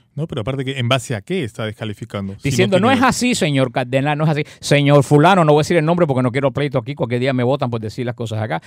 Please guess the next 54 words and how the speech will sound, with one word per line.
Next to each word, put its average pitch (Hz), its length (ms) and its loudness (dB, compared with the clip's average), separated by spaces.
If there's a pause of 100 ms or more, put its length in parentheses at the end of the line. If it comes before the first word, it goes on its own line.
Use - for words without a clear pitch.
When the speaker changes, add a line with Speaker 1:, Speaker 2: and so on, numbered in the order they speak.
(160)
Speaker 2:
pero 135 160 0
señor 127 200 2
fulano 160 380 4
que 165 80 2
tiene 165 180 -2
programa 170 360 0
a 160 40 0
las 147 160 -2
ocho 165 200 0
de 160 60 2
la 151 80 0
mañana 147 500 0
en, 107 300 -4 (400)
en 120 260 -2
radio 151 440 4
y 131 40 2
por 127 180 0
la 123 120 0
noche 165 220 0
en 160 40 -2
el 147 60 -6
televisor, 151 500 0 (160)
sí 185 260 2
es 180 140 2
así, 151 400 0 (100)
y 127 140 -2
los 123 160 4
datos 156 380 2
están 160 340 0 (260)
en 139 200 0
el 123 80 2
website 139 360 2
de 160 80 0
Vaticano 147 440 -2
y - 20 4
usted 151 160 2
lo 151 100 2
puede 151 160 0
buscar. 143 300 -2
El 123 80 0
ochenta 180 340 0
por 175 140 -2
ciento 156 280 -2
de 120 60 0
los 117 120 -2
casos 147 280 -4
que - 80 -8
ha 139 40 -4
habido 151 220 0 (140)
en 135 100 -6
la 139 60 -2
iglesia 185 380 -6
es 165 260 -4
de 143 300 -6